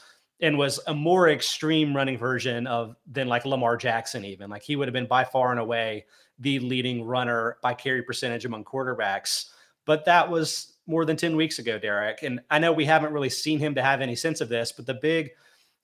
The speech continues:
issue or the big, you know, bugaboo, whatever you wanna call it with Lance, was that he only threw three hundred and twenty or whatever pass attempts in his entire college career at North Dakota State.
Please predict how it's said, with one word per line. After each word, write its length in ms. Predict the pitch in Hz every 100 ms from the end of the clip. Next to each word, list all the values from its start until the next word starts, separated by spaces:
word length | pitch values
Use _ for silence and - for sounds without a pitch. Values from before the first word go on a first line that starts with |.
| _
issue 520 | 156 180 - 131 123 131
or 140 | 123
the 100 | 120
big, 380 | 123 143 123 - -
you 140 | 139
know, 280 | 117 110 117
bugaboo, 600 | 117 135 151 143 120 120
whatever 280 | 120 135 135
you 120 | 135
wanna 160 | 127 123
call 280 | - 143 135
it 80 | 117
with 100 | 120
Lance, 300 | 143 143 120
was 100 | -
that 160 | 120
he 120 | 131
only 260 | 131 127 120
threw 560 | - 123 131 127 120 - _ _
three 160 | - 139
hundred 220 | 147 127
and 100 | 123
twenty 320 | - 139 139
or 100 | 127
whatever 280 | 127 127 123
pass 260 | 143 131 123
attempts 380 | 131 135 123 -
in 100 | 139
his 160 | 120
entire 380 | 147 120 139 135
college 380 | 139 131 123 -
career 240 | 139 139
at 80 | 127
North 140 | 123
Dakota 280 | 123 135 120
State. 520 | 117 - 147 131 -